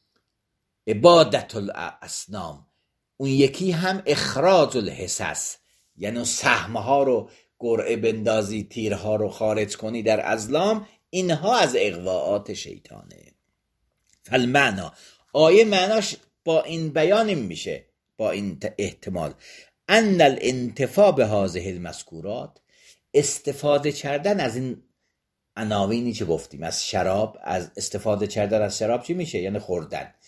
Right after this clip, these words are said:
استفاده از، اه، میسر یعنی بازی با قمار، استفاده از انصاب یعنی عبادت با ان-، بت‌ها، استفاده از ازلام یعنی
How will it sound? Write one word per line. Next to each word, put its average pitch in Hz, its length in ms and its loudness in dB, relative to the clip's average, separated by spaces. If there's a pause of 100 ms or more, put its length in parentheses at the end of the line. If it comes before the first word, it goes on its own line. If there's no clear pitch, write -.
(200)
استفاده 131 640 0
از، 127 280 0 (640)
اه، 87 240 -6
میسر 117 480 0
یعنی 139 380 -4 (220)
بازی 107 380 2
با 92 200 0
قمار، 67 440 -10 (220)
استفاده 120 640 -2
از 107 400 0 (340)
انصاب 120 540 -2
یعنی 135 200 0
عبادت 98 520 0
با 82 180 -6
ان-، 76 320 -12 (320)
بت‌ها، 76 500 -12 (280)
استفاده 127 640 2
از 117 380 2 (280)
ازلام 120 480 0
یعنی 147 360 -8